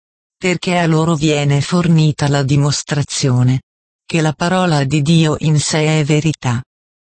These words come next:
Ma deve sempre precedere la volontà del figlio terreno, deve essere disposto a credere e testimoniare in certo qual modo la disponibilità,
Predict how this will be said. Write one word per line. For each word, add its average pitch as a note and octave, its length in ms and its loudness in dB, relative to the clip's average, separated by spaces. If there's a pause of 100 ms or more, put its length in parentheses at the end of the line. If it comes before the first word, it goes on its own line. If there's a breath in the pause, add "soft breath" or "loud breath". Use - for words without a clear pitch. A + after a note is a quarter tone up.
(340)
Ma D#3 140 2
deve D#3+ 360 0
sempre E3 500 -2
precedere D#3 760 -2
la C#3 120 0
volontà D3 500 0
del D3+ 180 0
figlio F#3 460 0
terreno, D#3+ 720 0 (360)
deve E3+ 240 0
essere D3 460 -2
disposto D3 840 -2
a B2+ 180 0
credere D3 680 0
e C3+ 40 0
testimoniare D#3 880 0
in C#3+ 220 2
certo D#3+ 460 -2
qual C#3 260 -2
modo D#3 400 2
la E3+ 160 0
disponibilità, D#3 1200 0